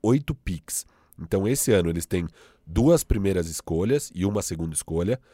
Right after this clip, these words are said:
E ano que vem, eles têm três primeiras escolhas e duas segundas escolhas. E eles nem têm espaço pra alocar esses oito jogadores. Então,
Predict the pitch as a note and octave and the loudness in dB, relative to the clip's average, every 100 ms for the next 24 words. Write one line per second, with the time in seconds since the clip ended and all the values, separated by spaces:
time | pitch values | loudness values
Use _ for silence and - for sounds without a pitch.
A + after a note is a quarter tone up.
0 | _ _ - F2+ C3 E3+ G2+ F#2+ C3 A2+ | _ _ -4 2 2 2 0 0 2 0
1 | G#2+ G2+ - B2 F#3+ - G2+ F2+ E2+ D#2 | -4 -6 -2 0 0 -4 -2 -2 -2 -6
2 | - F2+ G2 A#2+ G2+ E2+ G2 C3 B2+ G2 | -8 -6 -4 -4 -6 -6 0 0 -2 -6
3 | G#2 G2+ F#2+ - D#2 C2 - - _ _ | -6 -6 -8 -12 -12 -12 -16 -20 _ _
4 | _ _ _ - F#2+ G#2 A2 C#3+ C3 D#3+ | _ _ _ -10 -6 -2 -2 -2 0 0
5 | F3+ G3 - B2 C3 - E2+ F#2 D#2+ C#2+ | 0 -2 -2 0 0 -2 -4 -2 0 -2
6 | - _ - F#2 G2+ G2 - G#2+ G2+ G#2 | -8 _ -2 2 4 2 0 2 4 2
7 | - E2+ - E2+ F#2 F2 F2+ F2 F2+ E2 | -2 -8 -6 -2 -2 -2 -4 -4 -4 -4
8 | C#2+ B1 - D2+ D#2 F#2+ G2+ | -8 -10 -14 -16 -10 -8 -8